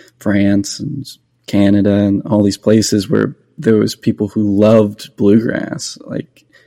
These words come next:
and, like, what was the, I was really curious what the thing that was drawing them to it was. And I, I don't know that there's anything particular about bluegrass, 'cause there's also people in all those places that like jazz, and there's people here that are really into Scandinavian folk music. So,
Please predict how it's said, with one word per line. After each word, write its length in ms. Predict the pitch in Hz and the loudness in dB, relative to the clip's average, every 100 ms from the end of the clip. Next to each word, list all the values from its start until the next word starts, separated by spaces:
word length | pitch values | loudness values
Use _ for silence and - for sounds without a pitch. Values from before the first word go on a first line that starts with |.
| _ _ _ _ - | _ _ _ _ -2
and, 320 | 110 101 - - | 0 0 -2 -10
like, 300 | 135 98 - | -6 -4 -6
what 340 | 165 117 - | 0 2 2
was 320 | 185 120 98 | 0 -4 -4
the, 200 | - 117 - | -4 -4 -2
I 80 | 120 | -2
was 200 | 110 104 | -2 2
really 240 | 117 123 117 | 4 6 4
curious 520 | - 120 110 101 - | 4 4 6 2 0
what 380 | 110 113 107 - | 2 4 2 -2
the 420 | 110 110 117 101 _ | -2 0 -2 -6 _
thing 600 | - 120 113 110 107 98 _ _ | -2 2 4 4 2 -2 _ _
that 140 | - 101 | -4 -2
was 160 | 101 | -4
drawing 420 | - 107 107 120 104 | -4 -2 2 4 2
them 180 | 95 101 | 0 -4
to 120 | - | -6
it 140 | - | -4
was. 260 | 104 107 120 | -2 -2 -2
And 220 | - 117 | 0 2
I, 240 | 110 - | 0 0
I 20 | 135 | 4
don't 140 | 147 | 6
know 160 | 135 123 | 6 6
that 100 | 104 | 4
there's 140 | 107 | 4
anything 340 | 110 104 107 | 4 2 0
particular 480 | 104 98 104 110 104 | -2 -4 -4 -4 -4
about 280 | 104 104 - | -2 -4 -4
bluegrass, 420 | 107 107 104 113 | -4 -2 -4 -6
'cause 160 | - 98 | -6 -4
there's 160 | 107 | 0
also 200 | 107 107 | 0 0
people 320 | 98 104 - 107 | -2 -4 -4 -4
in 60 | |
all 120 | 101 | -2
those 140 | 101 98 | -2 -4
places 460 | 101 101 - 104 | -4 -4 -6 -8
that 140 | - - | -6 -2
like 320 | 95 92 - _ _ _ _ _ | -2 -4 -10 _ _ _ _ _
jazz, 480 | - 104 101 101 98 | -4 0 2 2 2
and 100 | 101 | 0
there's 140 | 95 - | -2 -2
people 320 | 110 - 98 | -4 -2 -6
here 280 | - 107 104 | 0 2 4
that 160 | 98 | 2
are 80 | 101 | 0
really 280 | 101 101 104 | 0 2 2
into 200 | 104 92 | 2 0
Scandinavian 800 | - 110 104 104 98 101 101 98 | -2 0 2 2 0 0 -2 -2
folk 320 | 98 98 - | -4 -4 -6
music. 460 | - 131 98 101 | -10 -8 -10 -12
So, 280 | - 104 104 | -12 -12 -12